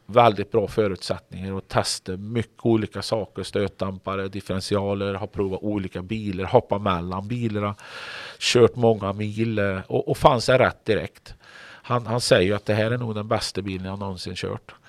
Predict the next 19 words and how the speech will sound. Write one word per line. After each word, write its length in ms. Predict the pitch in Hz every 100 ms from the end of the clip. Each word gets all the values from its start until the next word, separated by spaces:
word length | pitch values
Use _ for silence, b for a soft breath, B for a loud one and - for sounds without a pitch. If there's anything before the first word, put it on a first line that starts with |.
| b b b b
Sen, 240 | - 139 - -
sen, 240 | 123 123
eh, 360 | 123 123 117 208 - _ -
hamnar 380 | 120 139 117 107
vi 80 |
nog 160 | 127 117
kanske 260 | 110 104 104
så 120 | 113
bilen 340 | 113 104 104
blir 120 | 104
lite, 340 | 101 123 101 104
lite 240 | 110 107
för 120 | 104
mjuk. 460 | 101 104 135 139 - -
Så 100 | 92
han 80 | 98
kunde 200 | 107 110
inte 200 | 101 98
riktigt 760 | 120 - - 110 - _ -